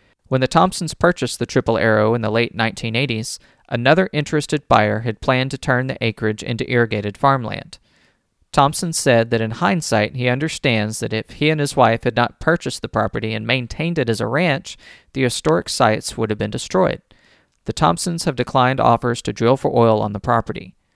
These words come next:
Thompson understands the weight of history in the land that he owns. In an interview with the Lubbock Avalanche Journal, he said, "When you walk this stretch of ground alone, you don't really feel like you're by yourself."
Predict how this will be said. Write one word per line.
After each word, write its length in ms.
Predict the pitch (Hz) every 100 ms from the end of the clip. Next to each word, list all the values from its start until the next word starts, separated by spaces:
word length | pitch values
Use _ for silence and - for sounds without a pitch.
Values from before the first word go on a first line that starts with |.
| _ _ _ -
Thompson 340 | 131 - 123
understands 600 | 120 160 - 151 147 156
the 80 | 127
weight 240 | 127 135
of 80 | 156
history 460 | - 127 - 113 110
in 80 | 107
the 100 | 107
land 300 | 110 113 113
that 80 |
he 160 | 110 110
owns. 560 | 135 113 92 - - - _ _ _ _ _
In 120 | 127
an 100 | 117
interview 440 | 117 156 156 165 151
with 140 | 127
the 100 | 123
Lubbock 340 | 123 135 139 -
Avalanche 520 | 127 139 123 117 -
Journal, 460 | 156 160 107 110 -
he 100 | -
said, 320 | 113 120 104 - _ _ _ _ _ _ -
"When 140 | 120
you 100 | 113
walk 320 | 117 170 -
this 160 | 175 175
stretch 380 | - 165 175 -
of 160 | 127
ground 260 | 131 131 156
alone, 480 | 170 131 107 101 117 _ _ _ _ _
you 140 | 120
don't 220 | 131 139
really 220 | 143 143 139
feel 360 | 147 123 107
like 240 | 107 107 110
you're 60 |
by 160 | 110 107
yourself." 680 | 107 - 107 104 - -